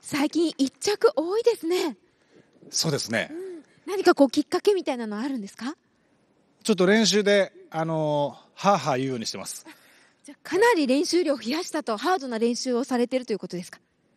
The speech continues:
Speaker 2: まあ、練習量増やしたというよりは、
Speaker 1: うん。
Speaker 2: ちょっとこう、苦手な練習を、はい、ちょっと頑張ってやってみようかなと思って、はい。
Speaker 1: それが早速レースにつながってるってことですね。
Speaker 2: と思いたいですけどね。はい。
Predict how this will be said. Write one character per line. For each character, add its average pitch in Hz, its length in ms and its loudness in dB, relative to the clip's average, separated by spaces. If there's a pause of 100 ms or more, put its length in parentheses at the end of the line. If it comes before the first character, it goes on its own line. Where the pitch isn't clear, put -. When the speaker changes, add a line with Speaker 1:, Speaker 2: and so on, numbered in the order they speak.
Speaker 2:
ま 180 140 0
あ、 147 60 0
練 233 200 -2
習 254 100 -6
量 220 100 0
増 190 140 -2
や 233 60 4
し 226 60 2
た 196 60 0
と 180 120 0
い - 20 6
う - 40 6
よ 165 40 4
り 139 80 2
は、 135 240 0
Speaker 1:
う - 60 -14
ん。 - 180 -18
Speaker 2:
ち - 100 -8
ょ 202 40 -4
っ - 20 -4
と 143 140 -2
こ 135 80 -6
う、 131 40 -2
苦 147 240 0
手 175 120 -4
な 180 100 2
練 165 220 0
習 165 140 -2
を、 156 200 0 (460)
は 156 160 2
い、 87 100 -12 (220)
ち - 80 -12
ょ 151 40 2
っ - 40 -2
と 104 300 -4 (220)
頑 139 200 -6
張 135 60 0
っ - 20 -10
て 120 60 -2
や - 20 -2
っ - 20 -6
て 123 80 -6
み 123 60 -4
よ 123 80 -2
う - 20 -10
か 110 60 -8
な 98 100 -6
と 101 60 -14
思 95 80 -10
っ - 20 -14
て、 98 60 -6
は 107 100 0
い。 90 100 -6 (460)
Speaker 1:
そ 254 80 -10
れ 233 120 -4
が 247 100 -4
早 226 160 -6
速 254 300 -8
レ 285 140 -2
ー 311 40 -2
ス 254 140 -10
に 226 160 -4
つ 226 120 -14
な 226 120 -8
が 247 80 -6
っ 240 40 -6
て 254 140 0
る 262 60 -2
っ 285 40 -2
て - 120 -10
こ 208 100 -8
と - 80 -20
で 139 100 -8
す - 140 -16
ね。 - 140 -14 (520)
Speaker 2:
と 156 140 4
思 151 180 0
い 147 40 0
た 165 100 2
い 147 60 2
で 113 80 -2
す - 80 -10
け 95 80 -10
ど 82 80 -12
ね。 82 120 -8 (140)
は - 140 -10
い。 92 80 -12